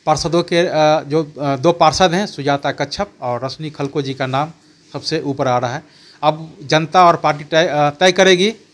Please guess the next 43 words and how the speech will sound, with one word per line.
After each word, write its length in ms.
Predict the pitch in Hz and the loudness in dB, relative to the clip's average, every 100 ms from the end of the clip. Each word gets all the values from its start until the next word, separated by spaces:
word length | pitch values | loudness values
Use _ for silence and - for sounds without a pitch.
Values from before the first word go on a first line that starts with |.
| _ - | _ -12
कि 80 | |
किनको 380 | 139 151 147 170 | -8 -8 -2 0
इस 120 | 147 | 0
बार 160 | 151 143 | 0 0
मेयर 340 | 139 160 208 - - | 0 -2 -2 -8 -8
और, 400 | 123 127 135 - - - 131 | -4 -4 -4 -12 -20 -14 -8
अ, 260 | 127 127 | -8 -6
उपाध्यक्ष, 460 | 147 139 135 156 135 - - - | -6 -2 -2 -2 -6 -14 -20 -10
डिप्टी 240 | 143 147 160 | -8 -4 -2
मेयर 200 | 147 143 | -2 -2
के 120 | 143 | -4
रूप 140 | 135 | -6
में 180 | 147 202 _ _ _ | -6 -10 _ _ _
चुनने 200 | 139 135 | -10 -8
का 120 | 135 131 | -6 -6
काम 240 | 123 120 | -6 -8
करेंगे। 320 | 120 117 120 127 _ _ _ _ - | -10 -12 -12 -14 _ _ _ _ -2
बहरहाल, 340 | 143 170 190 151 | 4 8 6 4
आपको 320 | 147 151 165 | -2 0 2
ये 80 | 180 | 4
भी 80 | |
बता 160 | 208 196 | 4 2
दें 180 | 190 196 | 2 -4
कि 180 | 208 180 | -6 -4
उपाध्यक्ष, 640 | 165 180 170 156 196 - | -2 2 2 4 2 0
अ, 400 | 113 160 160 160 - _ 160 | -4 0 2 2 -4 _ -14
जो 580 | 139 147 156 156 143 - | -4 0 0 0 -4 -6
डिप्टी 320 | 143 180 226 | -2 0 2
मेयर 220 | 202 160 127 | 4 4 2
होंगे, 380 | 131 156 196 - - | -2 -6 -6 -8 -10
उनका 340 | 151 143 185 | -8 0 2
भी 160 | 160 165 | 2 -2
चयन 340 | - 151 180 - _ _ | -2 -4 -4 -8 _ _
पार्षदों 400 | 156 - 147 151 | -6 -4 -2 -4
के 120 | 156 143 | -4 -2
द्वारा 220 | 139 127 | -2 -2
ही 200 | 180 165 _ _ _ - | -4 -8 _ _ _ -4
चयन 200 | 139 131 | -4 -2
किया 180 | 143 | -2
जाएगा। 260 | 127 120 117 | -2 -4 -4
हालांकि 320 | 147 175 180 | -2 -2 -2
पिछले 300 | 175 143 180 | -6 -2 0
बार 240 | 170 175 | 4 2